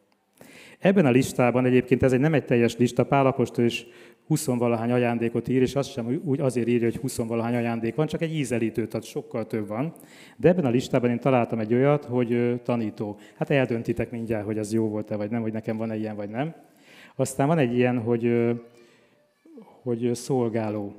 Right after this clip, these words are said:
Tehát például én úgy gondolom, hogy az egyik ajándékom az az, hogy így össze tudom szervezni a dolgokat. Ö, erre oké, és akkor még itt van egy olyan, hogy előjáró. Na,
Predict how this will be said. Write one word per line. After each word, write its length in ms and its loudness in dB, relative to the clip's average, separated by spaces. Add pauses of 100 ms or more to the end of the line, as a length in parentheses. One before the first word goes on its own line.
(480)
Tehát 180 -10
például 420 -2
én 80 0
úgy 120 -2
gondolom, 280 0
hogy 100 -2
az 20 0
egyik 220 -2
ajándékom 500 -2
az 100 -6
az, 140 -4
hogy 80 -4
így 140 -4
össze 220 0
tudom 180 -6
szervezni 540 -6
a 40 -8
dolgokat. 680 -6 (840)
Ö, 200 -2 (800)
erre 600 0 (540)
oké, 520 0
és 160 -2
akkor 220 0
még 140 0
itt 100 -2
van 120 0
egy 160 0
olyan, 240 2
hogy 360 -4 (720)
előjáró. 720 -4 (2250)
Na, 240 -8